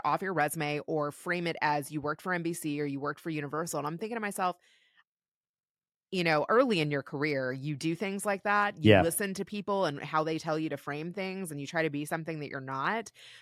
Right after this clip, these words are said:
Speaker 1: But the people that I have worked for that think it's cool that I worked for and they, they lead with that,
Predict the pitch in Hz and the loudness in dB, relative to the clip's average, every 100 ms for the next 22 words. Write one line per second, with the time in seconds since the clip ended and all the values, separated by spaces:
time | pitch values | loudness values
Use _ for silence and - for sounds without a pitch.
0 | - 151 185 - 262 294 196 156 170 165 | -4 0 0 -2 2 4 8 6 6 0
1 | 131 147 165 - 208 208 156 - - 185 | 0 -2 -2 -4 0 2 2 -2 -2 -2
2 | 180 - 170 - - - 233 277 294 294 | -2 -4 -4 -6 -8 -2 2 6 6 6
3 | 285 285 285 - - - - 285 294 202 | 6 4 4 -8 -14 -8 4 8 8 8
4 | 170 151 131 143 156 139 143 226 262 277 | 2 0 -2 0 -2 -2 -2 0 2 2
5 | 320 311 311 320 | 4 6 6 6